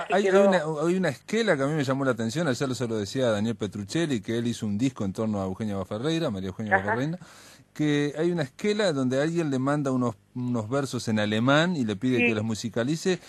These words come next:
Speaker 1: y ella con lápiz... este, eh, hay, hay una especie de, de, de notas, de anotaciones,
Speaker 2: Sí, sí.
Speaker 1: ¿verdad?
Speaker 2: Bueno, esas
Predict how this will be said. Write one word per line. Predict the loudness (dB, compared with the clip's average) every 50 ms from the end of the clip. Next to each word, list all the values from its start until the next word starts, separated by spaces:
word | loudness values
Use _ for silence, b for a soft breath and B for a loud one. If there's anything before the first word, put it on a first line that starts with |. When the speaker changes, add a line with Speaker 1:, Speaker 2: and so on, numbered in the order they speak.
| b b -4
Speaker 1:
y | 0 2 2
ella | 2 2 2 0
con | 0 0 0 2
lápiz... | 2 2 2 0 -2 -6 -4 -4
este, | -4 -4 -4 -2 -2 -2 0 -2 -4 b b b b b b b
eh, | -6 -4 -2 -2 0 0 -2 -2 -4 -2
hay, | 0 -2 -2 -2 -2 -2
hay | -2 0 0
una | -2
especie | -2 -4 -6 -6 -6 -6 -6
de, | -4 -4 -4
de, | -4 -6 -6
de | -4 -4
notas, | -2 -4 -4 -4 -4 -6 -6 -6
de | -8 -8
anotaciones, | -6 -8 -8 -8 -8 -6 -4 -4 -2 -2 -2
Speaker 2:
Sí, | 0 -2 -2
sí. | -2
Speaker 1:
¿verdad? | -4 -6 -6 -8 -2
Speaker 2:
Bueno, | 2 4 6 6 6 4 2
esas | 0 -2 2 4 4 4 4